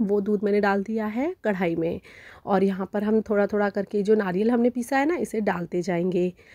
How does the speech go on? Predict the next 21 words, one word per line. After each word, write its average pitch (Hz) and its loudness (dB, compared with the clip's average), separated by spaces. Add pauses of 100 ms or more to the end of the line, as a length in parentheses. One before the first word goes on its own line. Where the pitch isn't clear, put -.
(140)
अब 196 -2
इसे 214 0
डालकर 220 -2
हमें 233 2
अच्छे 208 -2
से 262 0
पकाना 180 -2
है। 175 -4
तो 196 -2
देखिए 208 2
जैसे 208 -4
जैसे 202 0
मैंने 208 2
सारा 190 -4
डाल 220 2
दिया 269 2
और 233 4
फिर 233 2
मैं 220 0
पकाती 185 -2
गई 269 0